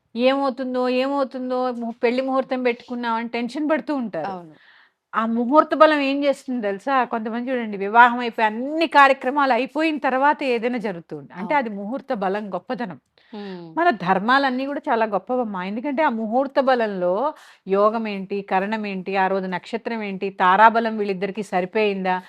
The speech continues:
Speaker 2: ఉమ్.
Speaker 1: ఆ, ఆ నక్ష-, ఆ పొంతనలు, ఆ యొక్క చూడండి లగ్నంలో వివాహం అయితే వీరిద్దరికీ ఎలా ఉంటుంది, ఇవన్నీ చూసి
Speaker 2: ఉమ్.
Speaker 1: ఒక ముహూర్త నిర్ణయం జరుగుతుంది. ముహూర్త
Speaker 2: అవును.
Speaker 1: నిర్ణయం చాలా గొప్పది కదమ్మా.
Speaker 2: అవును, అవును.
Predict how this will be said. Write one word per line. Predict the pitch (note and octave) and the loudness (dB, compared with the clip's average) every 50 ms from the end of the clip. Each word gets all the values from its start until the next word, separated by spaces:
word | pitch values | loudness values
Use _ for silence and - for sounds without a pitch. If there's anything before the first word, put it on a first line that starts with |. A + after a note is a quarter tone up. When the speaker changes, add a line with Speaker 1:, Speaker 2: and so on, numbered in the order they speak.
| - - | -16 -14
Speaker 2:
ఉమ్. | G3 F3+ E3+ D#3 D#3+ - F#3+ | -12 -12 -12 -14 -10 -2 2
Speaker 1:
ఆ, | G3 G3 G#3 A3 A3+ - F#3+ | 6 8 8 8 8 6 4
ఆ | F#3+ G#3 A3+ | 2 2 4
నక్ష-, | B3 B3+ A#3+ B3 - - G#3 D3+ F#3 | 2 2 -2 -4 -2 -4 -2 0 6
ఆ | F#3+ G3+ A#3 | 8 8 8
పొంతనలు, | A#3 - A#3+ A#3 A#3 A3+ B3+ B3 B3 B3 A#3+ | 8 6 0 -2 -2 -2 -2 -4 -2 -4 -4
ఆ | G#3 G3 G3+ G#3 | -2 0 0 2
యొక్క | G#3+ A3 G#3+ G#3+ - A3+ G#3+ G#3 G3+ G3 - | 0 0 -4 -4 0 2 4 4 4 2 -2
చూడండి | A3+ A#3 A3+ G#3+ G#3+ | -6 -6 -6 -2 0
లగ్నంలో | G3+ G3 G3+ F#3+ A#3 B3 B3 B3 B3+ B3+ | 2 0 2 0 -2 -2 0 2 2 2
వివాహం | A#3+ A3+ G#3+ A3 A#3+ B3 A#3 A3 B3 A#3+ | 2 0 6 8 10 10 10 8 0 -4
అయితే | A#3+ A#3 A3 - B3 | -4 -4 -4 -4 -4
వీరిద్దరికీ | A3 A3+ G#3+ G#3 G3 F#3+ A#3+ A#3+ B3 A#3+ C4 | -4 -4 -8 -8 -4 -2 -2 -2 -2 0 2
ఎలా | B3+ A#3 A3 A3 A3+ | 2 6 8 8 8
ఉంటుంది, | A#3 A3+ A3 G#3+ - A3 G#3+ G#3+ A#3 | 8 6 0 -6 -8 -8 -6 -6 -6
ఇవన్నీ | A#3 A3 A#3 A#3+ C4 D4 E4 F4 F4+ F#4 F4 - D#4+ | -6 -6 -6 -6 -6 -6 -6 -2 -2 -2 -2 -2 -4
చూసి | E4 D#4+ - F4 G4 G#4 G4+ - - - - A3+ | -4 -4 -2 -2 -4 -4 -4 -10 -18 -18 -12 -10
Speaker 2:
ఉమ్. | G#3+ F#3 E3 | -10 -8 -8
Speaker 1:
ఒక | - - | -8 -8
ముహూర్త | A#3 A3+ A#3 A3 B3+ C#4 C4+ C4 C4 | -6 -6 -2 0 0 0 2 0 0
నిర్ణయం | B3 A#3 G#3+ G#3 A3 A3+ A3+ A#3 A3+ | 0 0 -2 -2 -2 -4 -4 -4 -4
జరుగుతుంది. | G3 F#3 E3+ D#3+ C#3+ - D3 D#3 | -4 -4 -4 -6 -8 -10 -14 -14
ముహూర్త | E3 E3 D#3+ E3 G3+ G#3 | -14 -12 -10 -8 -8 -6
Speaker 2:
అవును. | F#3+ C4+ B3+ C4 | -4 -4 -4 -4
Speaker 1:
నిర్ణయం | C4+ C4+ C#4+ D4 E4 | -4 -4 -6 -6 -8
చాలా | D#4+ - D#4+ C4 B3+ C#4+ D4 | -6 -2 0 0 2 2 2
గొప్పది | C#4 C#4+ C#4 - D4+ D#4 | 0 0 -2 -2 -4 -4
కదమ్మా. | - D4 A#3+ F#3 D#3 D#3 E3 - | -2 -2 -4 -4 -6 -8 -10 -10
Speaker 2:
అవును, | G3+ F#3 E3+ D#3 D#3+ - - | -10 -10 -10 -12 -16 -16 -14
అవును. | E3+ E3+ E3 D#3+ E3 | -12 -12 -12 -14 -18